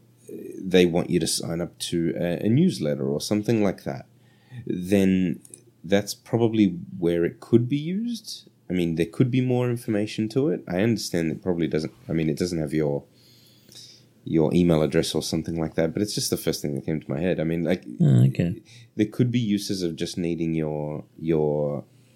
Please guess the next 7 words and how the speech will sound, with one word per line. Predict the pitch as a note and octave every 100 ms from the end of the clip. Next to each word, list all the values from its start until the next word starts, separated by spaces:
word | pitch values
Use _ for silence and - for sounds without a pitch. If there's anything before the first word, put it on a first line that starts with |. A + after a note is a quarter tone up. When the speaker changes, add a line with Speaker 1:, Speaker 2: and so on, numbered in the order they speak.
| _ _ _ _ - E2 D#2+ - _ _ -
Speaker 1:
your, | D#2+ D#2+ D#2 D2+ D2 D2 C#2+
uh, | C#2
phone | - F2+ F2
number, | D#2+ D#2 D2+ D#2
uh, | -
sorry, | - D#2+
your, | D#2